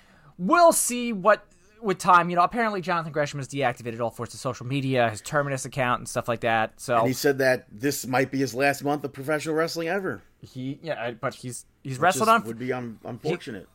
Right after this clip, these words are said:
Speaker 1: He, he's wrestling at Flair's last match, so we'll, uh, we'll talk, and we'll talk about Flair's last match in a little bit.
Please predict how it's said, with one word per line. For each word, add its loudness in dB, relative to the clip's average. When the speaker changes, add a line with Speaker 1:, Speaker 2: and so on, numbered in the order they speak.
Speaker 1:
He, -8
he's -4
wrestling 2
at -6
Flair's 2
last 4
match, -2
so 0
we'll, -6
uh, 0
we'll -10
talk, -2
and 0
we'll -2
talk 2
about 0
Flair's 0
last 0
match -6
in -6
a -4
little 0
bit. 8